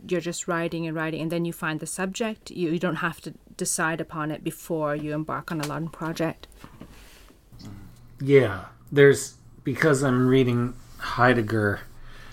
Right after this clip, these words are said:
Speaker 2: uh, who, it should be noted, was a person who was complicated and failed in many ways in life, and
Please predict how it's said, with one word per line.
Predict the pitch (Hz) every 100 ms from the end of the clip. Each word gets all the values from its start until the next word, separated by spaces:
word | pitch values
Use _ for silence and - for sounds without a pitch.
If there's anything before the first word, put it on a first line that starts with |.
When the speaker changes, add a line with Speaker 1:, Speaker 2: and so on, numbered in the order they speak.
| - - -
Speaker 2:
uh, | 143 113 98 92 - - - - - - - - - - - - - - - - -
who, | - 151 139 127
it | 113
should | - 135 120
be | 131
noted, | 117 113 110 110 104 - -
was | - 131 110
a | 117
person | - 127 117 120 110
who | 92 104 104 98 92 - - - - - - - - - - - - - - - - - - -
was | 123 110
complicated | - - 110 107 98 - 107 98 92
and | 92 87 85 87 -
failed | - - 113 101 92 87 85
in | 95 98
many | 101 98
ways | 98 92 90 92 -
in | 92
life, | 92 90 90 82 - -
and | 120 98 92 90 -